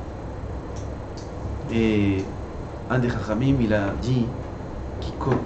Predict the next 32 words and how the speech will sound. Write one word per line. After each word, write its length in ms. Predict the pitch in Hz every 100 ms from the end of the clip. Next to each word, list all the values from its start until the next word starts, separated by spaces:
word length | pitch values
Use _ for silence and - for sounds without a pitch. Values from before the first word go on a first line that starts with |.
| -
il 60 | -
comprend 360 | 135 117 -
la 120 | 127 120
raison, 240 | 92 - 87
c'est 120 | - -
pourquoi 220 | - 87
c'est 120 | -
comme 140 | 82 -
ça. 120 | - - - - - - - - - - - -
Jusqu'à 240 | 123 147 160
maintenant, 440 | 123 123 131 180 - - - - - - - - - - - - - - - - - -
les 120 | 104
jupes 300 | 101 139 170 - -
des 260 | 101 95 92 - - - - - -
jeunes 160 | - 87
filles, 280 | 160 170 151 107
des 80 | 95
femmes, 280 | 151 208 202 - - -
c'était 280 | - 180
noir 480 | 175 156 180 247 196 156 - - - - - - - - -
jusqu'au 260 | 156 175 156
parterre. 280 | 120 - - - - - - - - - - - - -
Et 60 | 113
là, 180 | 180 175
ils 180 | 127
ont 100 | 131
amené 200 | 123 135
une 100 | 160
nouvelle 240 | 139 135 131
collection 520 | 127 117 - 151 175 - - - - - -
des, 180 | - 208
de 260 | 98 196